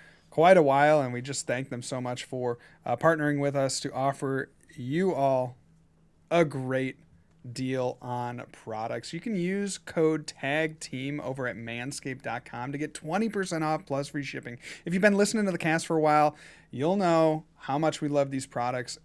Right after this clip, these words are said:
And again, I don't know what more I can say to, like, encourage you to just try them out. Try them out. You don't like them,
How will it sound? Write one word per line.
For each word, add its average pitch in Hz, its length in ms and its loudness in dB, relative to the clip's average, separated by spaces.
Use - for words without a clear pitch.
And 143 480 -6
again, 175 360 4
I 143 120 2
don't 185 120 4
know 185 100 4
what 175 180 4
more 160 240 8
I 175 100 8
can 165 180 -2
say 165 480 2
to, 156 140 2
like, 135 300 2
encourage 175 640 4
you 104 220 -6
to 165 120 4
just 180 320 0
try 165 600 2
them 165 220 2
out. 123 340 0
Try 156 220 2
them 185 160 2
out. 175 200 2
You 147 60 0
don't 160 180 0
like 160 220 2
them, 156 340 0